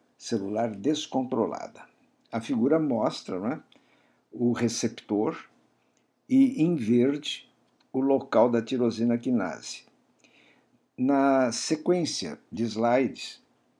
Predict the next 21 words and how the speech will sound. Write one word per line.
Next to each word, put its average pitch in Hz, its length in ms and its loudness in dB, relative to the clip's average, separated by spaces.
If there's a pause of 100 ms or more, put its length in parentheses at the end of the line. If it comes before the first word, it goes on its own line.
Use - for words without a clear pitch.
(380)
que - 120 -12
eu 107 80 -2
vou 98 140 -2
apresentar, 98 920 -2
nós 123 220 0
vamos 127 300 -2
detalhar 107 560 0
este - 240 -6
processo. - 640 -10 (4000)
Muitas 214 380 2
células 98 760 0
do 110 160 -2
nosso 113 320 0
organismo 107 800 -2 (260)
têm 147 160 2
receptores 104 840 -2
de 95 160 -4
membrana 107 640 -2
citoplasmática 110 1080 -4
e 131 60 -2
nuclear. 131 640 -2